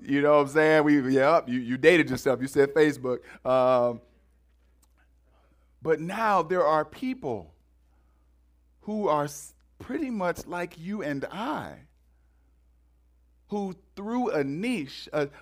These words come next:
a certain area, because other people are impressed or encouraged by their lifestyle, they now are influencers.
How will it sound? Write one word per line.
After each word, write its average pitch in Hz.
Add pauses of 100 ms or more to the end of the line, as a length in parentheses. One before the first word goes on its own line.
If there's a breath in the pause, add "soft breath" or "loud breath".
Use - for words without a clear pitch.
a 131
certain 226
area, 175 (280 loud breath)
because 208
other 208
people 226
are 170
impressed 208
or 175
encouraged 170
by 165
their 160
lifestyle, 156 (520 soft breath)
they 143
now 156
are 120 (280)
influencers. 120